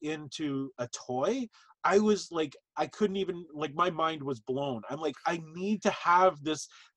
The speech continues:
like, object in my hand that's three-dimensional, but it's just an image." And it's like,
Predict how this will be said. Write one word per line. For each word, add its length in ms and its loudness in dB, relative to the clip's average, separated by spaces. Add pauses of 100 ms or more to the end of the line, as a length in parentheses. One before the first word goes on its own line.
(160)
like, 240 0
object 420 2
in 80 2
my 120 0
hand 320 2
that's 200 -6 (200)
three-dimensional, 1000 0 (400)
but 140 6
it's 200 0
just 420 -2
an 140 -6
image." 500 2
And 120 -6
it's 300 -12
like, 200 -2